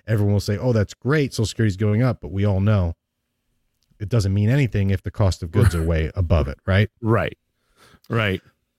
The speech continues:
Speaker 1: But a cola is a reason why I like Social Security. Not only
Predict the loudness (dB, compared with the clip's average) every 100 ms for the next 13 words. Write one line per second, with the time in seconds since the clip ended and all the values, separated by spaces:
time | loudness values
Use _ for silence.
0 | _ _ _ 0 0 -2 -8 -8 -4 -2
1 | 0 0 0 -4 -8 _ _ _ _ _
2 | -4 -2 0 -2 0 0 0 0 0 0
3 | 2 0 0 -2 -4 0 0 2 0 0
4 | 0 2 0